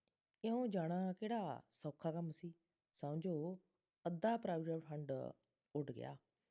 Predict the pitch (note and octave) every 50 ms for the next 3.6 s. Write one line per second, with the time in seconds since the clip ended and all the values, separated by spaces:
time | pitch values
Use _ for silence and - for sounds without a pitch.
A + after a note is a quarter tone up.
0 | _ _ _ _ _ _ _ _ _ _ _ _ - G3 A3 A3+ G#3 A#3+ A#3+ A#3
1 | - G3+ G3 G3+ G3 F3+ G3 E3 C#3+ D3+ C#3+ C#3 C#3+ D3+ D3+ C#3 C#3 C3+ C3+ C3+
2 | C#3 C3+ C3 C3 C3 C3 C3 C3+ - _ _ _ _ - - D#3+ E3+ F#3 F#3 -
3 | _ - A3 G#3 G3 F3+ E3 D#3 D3 - - C#3+